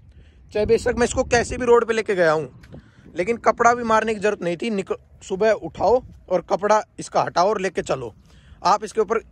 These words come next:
विंडशील्ड पे मत मारो, इतनी साफ रहती थी ये। हाँ, पास से देखने पर इसके अंदर यहाँ पे आपको स्क्रैच दिख जाती थी,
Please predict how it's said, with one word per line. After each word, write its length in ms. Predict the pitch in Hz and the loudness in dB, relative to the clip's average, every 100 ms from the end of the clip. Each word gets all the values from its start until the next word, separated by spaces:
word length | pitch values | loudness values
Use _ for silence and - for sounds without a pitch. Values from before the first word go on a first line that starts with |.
| _ - | _ -12
विंडशील्ड 520 | 135 233 254 262 254 | -2 0 2 2 2
पे 80 | 262 | 2
मत 180 | 233 175 | 2 0
मारो, 300 | 165 151 123 - - - | 0 0 -2 -12 -20 -12
इतनी 260 | 208 262 262 | -4 -2 0
साफ 300 | - 226 190 | 2 0 -2
रहती 260 | 156 170 | -6 -6
थी 100 | 156 | -6
ये। 200 | 185 117 - - - - - | -4 -6 -10 -20 -20 -14 -2
हाँ, 340 | 190 254 139 110 - - - 196 | 0 0 -2 -8 -20 -20 -6 0
पास 220 | 220 - | 0 0
से 120 | 247 | -4
देखने 300 | 233 226 233 | 0 0 0
पर 160 | 226 233 | 0 0
इसके 200 | - 220 | 0 -2
अंदर 180 | 220 220 | 0 0
यहाँ 180 | 160 | 0
पे 100 | 165 | 2
आपको 220 | 220 - - | 2 0 -6
स्क्रैच 300 | - 202 190 | -2 -2 0
दिख 160 | 180 160 | -4 0
जाती 300 | 175 190 | -2 -2
थी, 120 | 175 | -6